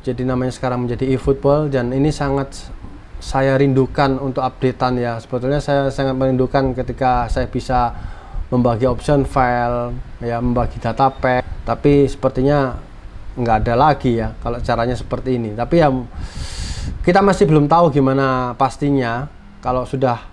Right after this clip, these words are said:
eh, gamenya ini sudah kita bisa download dan kita mainkan,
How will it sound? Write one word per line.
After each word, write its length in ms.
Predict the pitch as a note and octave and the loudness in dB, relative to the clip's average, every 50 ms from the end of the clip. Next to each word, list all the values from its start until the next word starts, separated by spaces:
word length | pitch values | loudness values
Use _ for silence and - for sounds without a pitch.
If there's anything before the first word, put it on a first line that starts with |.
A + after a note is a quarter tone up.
| - - | -18 -10
eh, 440 | - C3 B2 A#2+ A#2+ A#2+ A#2+ A#2+ A#2+ A2+ | -6 -4 -2 -2 0 0 -2 -2 -4 -4
gamenya 400 | - - B2 A#2 B2+ B2+ C3 A#2+ C3+ C#3 | -4 -4 -2 -2 -2 -2 -2 -2 0 0
ini 80 | C3 | 0
sudah 320 | B2+ - C#3 B2+ A#2+ A2+ A#2 | 0 0 -2 -2 -2 -2 -4
kita 240 | B2 - B2 A#2+ | -4 -4 -4 -2
bisa 480 | - B2 - - B2 A#2 A#2 A#2 A2+ A2+ A2+ A2 - - - - - - | -2 -4 -2 -2 -2 -2 0 -2 -2 -4 -6 -8 -10 -10 -10 -10 -2 2
download 400 | C3 A#2+ A2 A#2 C3+ D3 D#3 D3+ | 2 2 4 6 4 4 4 2
dan 160 | B2 A2+ A2+ | -4 -4 -4
kita 160 | A#2 A#2+ B2 A#2+ A#2 | -4 -2 -2 0 0
mainkan, 400 | A#2+ A#2+ A#2 A#2+ C#3 D#3 E3+ | 0 0 2 2 4 4 4